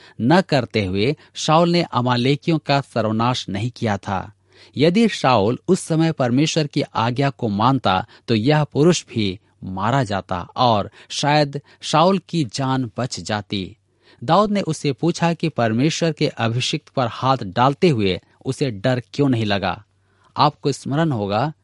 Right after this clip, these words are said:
कि अवसर पाने पर भी दाऊद ने शाऊल का वध नहीं किया। परमेश्वर का दृष्टिकोण अपनाना अच्छा ही होता है।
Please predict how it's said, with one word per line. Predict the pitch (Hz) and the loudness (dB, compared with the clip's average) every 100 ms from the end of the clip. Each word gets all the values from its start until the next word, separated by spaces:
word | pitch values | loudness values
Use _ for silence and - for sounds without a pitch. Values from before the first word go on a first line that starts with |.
| _ - _ | _ -20 _
कि | - | -2
अवसर | - 170 180 202 | 2 2 2 -2
पाने | 170 147 156 170 | 0 0 2 0
पर | 160 147 | 0 0
भी | 120 147 | 0 -4
दाऊद | 123 131 156 117 | 2 2 2 0
ने | 101 92 - _ | -4 -4 -12 _
शाऊल | - - 143 160 | -8 -2 0 0
का | - 127 117 - | 0 0 0 -4
वध | 107 98 123 107 | -8 -2 -2 -2
नहीं | 104 135 - | -2 -4 -4
किया। | 110 95 85 - _ _ _ - _ | -6 -6 -8 -18 _ _ _ -20 _
परमेश्वर | 151 175 214 - 196 | 0 2 0 0 -2
का | 185 127 | 0 -2
दृष्टिकोण | 120 143 - 151 147 139 - | -4 -6 -6 -6 -4 -6 -8
अपनाना | 117 135 143 117 98 - | -6 0 0 0 -4 -8
अच्छा | 110 - 117 | -10 -8 -8
ही | - 139 | -6 -6
होता | 117 104 104 | -6 -4 -4
है। | 98 92 | -4 -10